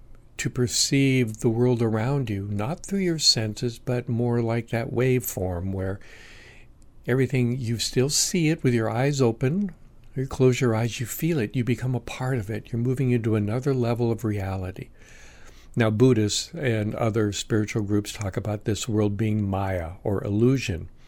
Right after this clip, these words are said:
And what they're talking about is that very thing, that it's an illusion because on another level of reality, this is not real. But the fact is, to our senses, this is real. So I,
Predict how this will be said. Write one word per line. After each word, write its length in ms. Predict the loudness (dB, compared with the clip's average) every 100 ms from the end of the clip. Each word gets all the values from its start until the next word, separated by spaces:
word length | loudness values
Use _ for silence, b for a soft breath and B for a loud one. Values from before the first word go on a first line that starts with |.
| B B B B B B B
And 100 | -2
what 100 | 0
they're 100 | -2
talking 420 | 0 -2 0 0
about 320 | 0 0 -2
is 160 | -2 0
that 160 | 0 0
very 300 | 0 0 0
thing, 400 | -2 -2 0 0
that 300 | 0 -2 -6 B B B B B B B -2
it's 240 | -2 2
an 40 | 2
illusion 760 | 4 4 4 2 0 -2 -2
because 440 | -2 -2 0 0
on 180 | 0 0
another 280 | 0 2 2
level 560 | 4 2 2 2 0 -2
of 120 | -4
reality, 520 | -2 -2 0 0 0
this 260 | 0 0 0
is 140 | 0
not 280 | 0 -2 -4
real. 340 | -4 -4 -8 -14 -20 b b b b b b b b b -6
But 240 | -2 0 -2 -18 -20 -20 -20 -20 -20 -20 -18 -6
the 100 | -4
fact 340 | -2 -2 0 0
is, 160 | 0
to 160 | 0 0
our 120 | 2
senses, 580 | 2 2 2 0 -2 2
this 240 | 2 2
is 320 | 2 2 0
real. 400 | -2 -2 -2 -6 -8
So 300 | -2 -2 0
I, 240 | 0 -2